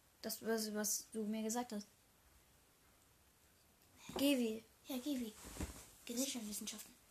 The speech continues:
Speaker 1: Ja.
Speaker 2: Da mussten wir über Massenviehzucht und Ernährung erklären.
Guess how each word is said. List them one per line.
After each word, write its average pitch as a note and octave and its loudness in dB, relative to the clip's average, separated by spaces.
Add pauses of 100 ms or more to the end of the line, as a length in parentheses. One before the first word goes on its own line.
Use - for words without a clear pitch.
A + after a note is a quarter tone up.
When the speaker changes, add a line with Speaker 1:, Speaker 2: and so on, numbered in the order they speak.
(140)
Speaker 1:
Ja. C4+ 4 (1800)
Speaker 2:
Da B3 0
mussten B3 4
wir A#3+ 0
über A#3+ -2
Massenviehzucht A#3 -4
und G#3+ -10
Ernährung A3 -8
erklären. A3+ -14